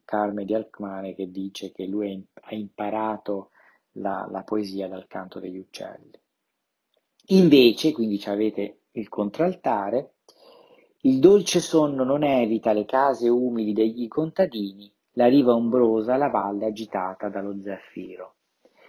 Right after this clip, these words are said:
Ora qua c'è, eh, c'è una, un riferimento di contrasto proprio a quello che dicevo prima, cioè all'epicureismo. Le case dei contadini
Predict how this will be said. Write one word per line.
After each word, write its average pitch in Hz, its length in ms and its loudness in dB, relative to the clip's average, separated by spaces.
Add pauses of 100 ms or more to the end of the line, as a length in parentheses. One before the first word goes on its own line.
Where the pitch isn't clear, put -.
(180)
Ora 202 240 6
qua 151 340 4
c'è, 113 380 -4
eh, 107 880 -4 (260)
c'è 156 220 2
una, 110 600 -4 (480)
un 123 120 -6
riferimento 147 1040 -2
di 120 120 -2
contrasto 135 640 -4
proprio 165 240 -4
a - 20 -16
quello 120 160 -2
che 113 80 0
dicevo 110 320 -2
prima, 104 300 -6
cioè 139 160 -2
all'epicureismo. 104 1040 -4 (1800)
Le 147 140 6
case 208 260 6
dei 156 100 8
contadini 123 960 2